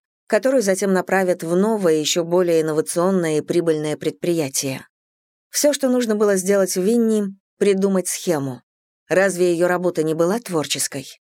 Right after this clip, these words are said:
Разве не по этой причине Винни так она нравилась? Подражать значило постоянно подвергаться риску,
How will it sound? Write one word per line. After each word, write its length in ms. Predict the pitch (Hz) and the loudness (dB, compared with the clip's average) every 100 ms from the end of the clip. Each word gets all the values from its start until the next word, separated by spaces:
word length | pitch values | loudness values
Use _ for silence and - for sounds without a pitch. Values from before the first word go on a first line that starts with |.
| _ _ - | _ _ -2
Разве 380 | 214 247 226 233 | 0 2 0 0
не 100 | 220 | 0
по 120 | 247 | 0
этой 240 | 294 294 | -2 -2
причине 500 | 196 175 - 170 170 | -2 0 0 0 0
Винни 380 | 160 180 202 180 | 0 0 2 0
так 280 | - 175 175 | 0 -4 -2
она 180 | 175 185 | 0 0
нравилась? 680 | 196 190 151 139 139 - - _ _ _ _ | 0 -2 -2 -6 -4 -6 -10 _ _ _ _
Подражать 720 | 196 190 190 175 208 233 - - _ _ _ | 0 2 2 0 0 -2 -6 -12 _ _ _
значило 500 | 190 196 247 285 269 | 0 2 2 2 0
постоянно 540 | 247 233 247 262 294 247 | 0 0 2 2 0 0
подвергаться 680 | 214 208 208 214 202 - 202 | 0 2 2 0 -2 0 0
риску, 540 | 226 233 - 135 131 | 2 -2 -4 -6 -6